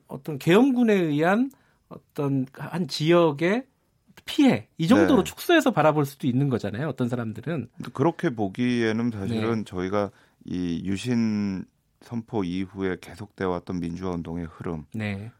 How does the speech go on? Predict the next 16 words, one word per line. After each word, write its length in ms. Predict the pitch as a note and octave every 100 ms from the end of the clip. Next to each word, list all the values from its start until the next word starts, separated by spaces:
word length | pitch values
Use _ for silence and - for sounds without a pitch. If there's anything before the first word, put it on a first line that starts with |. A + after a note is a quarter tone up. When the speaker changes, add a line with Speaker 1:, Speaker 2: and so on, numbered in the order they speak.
| _
Speaker 2:
그다음에 320 | - F2+ F2 F2
이제 120 | E2
부마 400 | - F2 F2+ F2
항쟁이 400 | F2 E2 E2 D#2+
있었고요. 600 | D2+ - - - - - -
Speaker 1:
네. 340 | A2 G#2 G2 A2 -
Speaker 2:
광주가 500 | E2+ F2+ F2+ F2+ E2
있었고 360 | - E2 E2+
광주로 560 | - F2 G2+ G2 G#2 G2+
인해서 640 | F2+ F2 E2+ E2 B2 D3+ - _ _ _
팔십 280 | - C#3 D3+
년대 320 | B2+ G#2+ G2+
민주화 380 | F2+ F2 F2 F#2+
운동들이 720 | F2 E2+ E2+ F2 F2+ A2+ B2+ _
Speaker 1:
네. 240 | A2+ G#2 F#2+
Speaker 2:
활성화됐고 920 | B2+ - A#2 G2+ E2+ D#2+ - C3 E3+